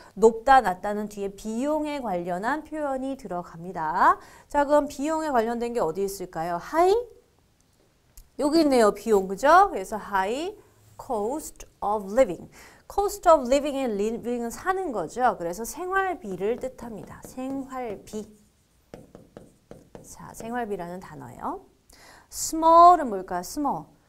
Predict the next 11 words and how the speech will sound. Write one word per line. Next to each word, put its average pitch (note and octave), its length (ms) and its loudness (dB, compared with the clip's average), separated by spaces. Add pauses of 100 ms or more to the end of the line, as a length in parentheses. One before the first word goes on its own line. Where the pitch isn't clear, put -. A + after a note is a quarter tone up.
(220)
큰 G4+ 280 0
돈, F#4+ 200 6
적은 C#4 360 2
돈 C4+ 120 2
우리가 A#3 220 0
했죠. C4 400 -4 (540)
small, D#4+ 760 6 (400)
적은 A3 440 6
돈이에요. E3 460 -8 (260)
그럼 C#4 160 -6
반대말은 B3 840 0